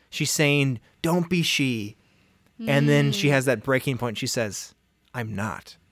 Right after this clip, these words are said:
Speaker 1: That she's
Speaker 2: Ah.
Speaker 1: talking to herself, and it's, it's definitely theatrical.
Speaker 2: Right.
Speaker 1: There's definitely a narrative that she's building here. Also, I love that final line, Sagittarius.
Speaker 2: Yeah, that's good.
Speaker 1: Um,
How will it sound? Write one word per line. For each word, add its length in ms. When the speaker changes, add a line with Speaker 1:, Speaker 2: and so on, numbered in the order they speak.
Speaker 1:
That 400
she's 140
Speaker 2:
Ah. 40
Speaker 1:
talking 360
to 140
herself, 480
and 200
it's, 240
it's 520
definitely 300
theatrical. 640
Speaker 2:
Right. 280
Speaker 1:
There's 120
definitely 260
a 40
narrative 320
that 100
she's 160
building 240
here. 120
Also, 400
I 160
love 260
that 180
final 460
line, 480
Sagittarius. 1000
Speaker 2:
Yeah, 500
that's 200
good. 380
Speaker 1:
Um, 440